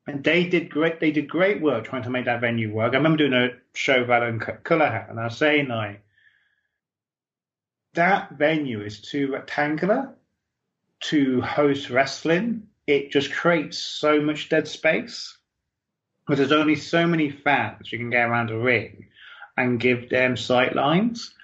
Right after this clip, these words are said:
The new venue, the Hangar, is actually smaller than their previous venue. And I think since they moved to the Hangar la-, last September, they've got back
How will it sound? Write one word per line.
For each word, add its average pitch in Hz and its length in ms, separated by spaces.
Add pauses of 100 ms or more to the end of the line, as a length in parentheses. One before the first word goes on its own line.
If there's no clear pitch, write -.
(380)
The 139 100
new 196 400
venue, 120 360
the 104 100
Hangar, 123 420
is 113 160
actually 127 300
smaller 139 460
than 135 100
their 117 200
previous 135 420
venue. 156 580 (380)
And 147 120
I 147 100
think 180 360 (500)
since 185 300
they 196 60
moved 185 200
to 160 80
the 151 60
Hangar 151 440 (360)
la-, 139 260 (100)
last 143 280
September, 147 760 (1080)
they've 147 340
got - 440
back 151 580